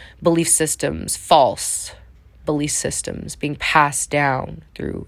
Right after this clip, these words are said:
the bloodline. I could see it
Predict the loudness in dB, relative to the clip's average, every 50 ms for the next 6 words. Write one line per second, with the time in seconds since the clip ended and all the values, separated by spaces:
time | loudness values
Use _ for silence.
0 | -12 -12 -12 -6 -4 -2 -2 -2 -4 -4 -6 -6 -8 -10 -14 -16 -16 -20 _ -20
1 | -20 -20 -20 -20 -20 -20 -20 -20 _ -20 -20 -20 -20 -20 -20 -20 -20 -20 -20 -20
2 | -20 -20 -20 -20 -20 -20 -20 -20 -20 _ -20 -20 -20 -20 -20 -20 _ -2 -2 -2
3 | -2 -4 -2 0 0 0 0 0 0 2 2 2 2 0 -2